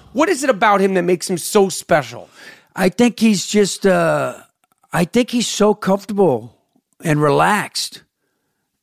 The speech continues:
Speaker 2: and aware of his talent and knows what he has to do, uh, on, uh, whatever his process is. And he doesn't have any insecurity about that
Speaker 1: Mm.
Speaker 2: stuff. He's a very confident man.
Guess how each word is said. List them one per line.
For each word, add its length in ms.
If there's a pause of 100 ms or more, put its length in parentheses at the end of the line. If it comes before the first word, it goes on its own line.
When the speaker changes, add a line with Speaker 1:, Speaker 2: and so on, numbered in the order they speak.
Speaker 2:
and 380
aware 720
of 280
his 180
talent 560
and 220
knows 320
what 100
he 80
has 240
to 80
do, 500
uh, 220
on, 260
uh, 200
whatever 480
his 180
process 580
is. 380 (640)
And 120
he 80
doesn't 320
have 120
any 240
insecurity 640
about 320
that 120
Speaker 1:
Mm. 80
Speaker 2:
stuff. 360
He's 280
a 20
very 260
confident 540
man. 300